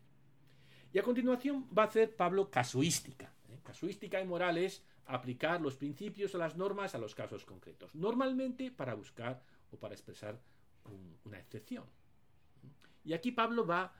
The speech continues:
a encontrar dos excepciones en dos casos concretos. Caso uno. "Todo lo que se compra en la carnicería, comedlo sin poneros a investigar nada por razones de conciencia,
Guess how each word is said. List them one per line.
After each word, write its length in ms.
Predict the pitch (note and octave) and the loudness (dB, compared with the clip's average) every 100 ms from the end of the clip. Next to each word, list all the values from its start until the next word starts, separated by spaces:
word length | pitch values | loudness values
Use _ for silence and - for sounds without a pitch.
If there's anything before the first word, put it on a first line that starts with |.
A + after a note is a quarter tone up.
| - - | -20 -16
a 220 | B2 A2 - | -10 -10 -10
encontrar 440 | B2 B2 C3 F3+ | -8 -6 -2 0
dos 180 | D#3 D#3+ | 0 0
excepciones 560 | C3 - G#2+ C3+ C3 B2+ | 0 -2 -2 -2 -2 -4
en 100 | G2+ | -6
dos 160 | A2 | -6
casos 420 | - F#2 F#2+ F2+ - - - - | -6 -12 -12 -14 -18 -20 -20 -12
concretos. 640 | - G#2 - C#2+ - - - - - - - - - - - - - - - - - - - - - - - - - - - - - - - | -8 -8 -8 -16 -20 -20 -20 -20 -20 -20 -20 -20 -20 -20 -20 -20 -20 -20 -20 -20 -20 -20 -20 -20 -20 -20 -20 -20 -20 -20 -20 -20 -20 -6 4
Caso 280 | F#3 A#2+ | 4 4
uno. 240 | G2 - - - - - - - - - - - - - - - - - - - - - - | -2 -6 -20 -20 -20 -20 -20 -20 -20 -20 -20 -20 -20 -20 -20 -20 -20 -20 -20 -20 -20 -20 4
"Todo 280 | A3+ A#3 B3 | 6 8 8
lo 160 | G#3 | 6
que 80 | C#3 | 0
se 160 | B2+ B2 | -4 0
compra 320 | F3 F3 D3 | 0 2 4
en 80 | A#2+ | 4
la 120 | A#2 | 2
carnicería, 840 | A#2+ A#2 A#2+ B2 C#3 A3+ C3 G2+ - | 2 2 2 2 2 2 0 -2 0
comedlo 540 | B2 D#3 G#3 A3 A3+ | 2 4 0 0 -4
sin 240 | - B2+ | -2 -4
poneros 420 | A#2+ A2 F3 F#3+ D#3 | -2 0 0 0 0
a 60 | |
investigar 600 | A#2 G#2+ - A#2+ D3 E3 | -2 -2 -4 -2 -2 0
nada 320 | C#3+ D#3 E3+ | 0 0 0
por 140 | C3 A2 | 0 -2
razones 380 | G2+ A#2+ B2 A#2+ | -4 -2 -2 -2
de 100 | A2+ | -4
conciencia, 720 | G#2 G2+ F#2 F2+ - E2+ | -6 -10 -12 -14 -14 -18